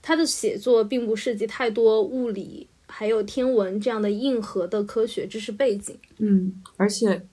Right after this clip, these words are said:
Speaker 2: 其实科幻新浪潮就是我们，在我们经常会提到的一个，几个科幻巨头之后的。在这个时候，其实类，就科幻这个类别，它已经拥有了一部分稳定的读者，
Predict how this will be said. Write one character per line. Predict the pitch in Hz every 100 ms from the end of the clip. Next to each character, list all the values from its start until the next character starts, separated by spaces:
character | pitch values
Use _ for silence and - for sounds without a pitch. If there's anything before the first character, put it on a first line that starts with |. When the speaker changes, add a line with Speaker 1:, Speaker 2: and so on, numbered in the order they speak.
| _
Speaker 2:
其 | - 220
实 | 226 226
科 | 254 254
幻 | 220
新 | 214 233
浪 | 233 208
潮 | 196 185 175
就 | 208
是 | 208 202
我 | 185 170
们， | 170 175 175
在 | 190 208
我 | 190
们 | 170 -
经 | 214 226
常 | 240 175
会 | 180 196
提 | - 190 -
到 | 196 185
的 | 170
一 | 151 -
个， | - 175 170 _ _ _
几 | - 180
个 | 175 233 175
科 | - 220
幻 | 202
巨 | 196 196
头 | 175
之 | 175 208
后 | 202 269 190
的。 | 175 - - _ - -
在 | - 247
这 | 285 277
个 | 190 170 - _ _
时 | - 180
候， | 175 180
其 | 175 185
实 | 185 196
类， | 208 190 - - _ _
就 | 220 202
科 | 226
幻 | 247 220
这 | 202
个 | 196
类 | 202 190
别， | - -
它 | 170
已 | 190
经 | - 170
拥 | 185 214
有 | 196
了 | 151 143
一 |
部 | - - 208
分 | 196 165
稳 | 143 -
定 | 214
的 | 190
读 | 170 139
者， | 143 151